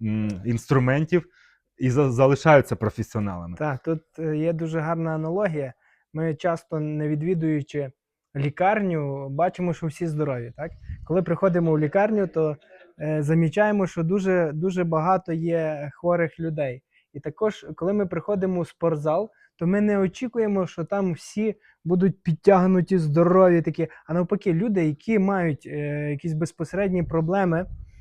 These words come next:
Speaker 2: ну, відносно, так, ну, за ож-, за ожиріння ми говоримо, або хочуть підтягнути свою форму, або мають якісь травми, або просто хочуть, е, доглядати за тим костюмчиком, який Бог вам дав,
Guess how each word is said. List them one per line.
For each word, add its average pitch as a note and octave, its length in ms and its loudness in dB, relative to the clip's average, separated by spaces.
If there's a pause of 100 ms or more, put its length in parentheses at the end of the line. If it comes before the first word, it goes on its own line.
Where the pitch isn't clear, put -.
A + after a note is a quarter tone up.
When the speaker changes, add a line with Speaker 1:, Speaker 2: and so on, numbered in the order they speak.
(180)
Speaker 2:
ну, G#3 280 0
відносно, E3+ 680 4
так, F#3 240 0
ну, D#3 120 -2
за D3 140 0
ож-, D#3+ 280 0
за F3 140 2
ожиріння E3+ 460 0
ми D3 120 -6
говоримо, C#3+ 460 -8 (400)
або D#3+ 220 0
хочуть F#3 320 0
підтягнути E3+ 480 2
свою E3 260 0
форму, E3 360 2
або D3+ 160 0
мають F#3 240 0
якісь - 220 -4
травми, D#3+ 560 2 (340)
або D#3 260 4
просто A3+ 360 2
хочуть, G#3 460 0
е, D#3+ 380 2
доглядати E3+ 600 2
за D#3+ 120 -2
тим F#3 180 0
костюмчиком, G3+ 640 0
який F3 300 -2
Бог E3 280 -4
вам D#3+ 420 -6
дав, F3 300 -2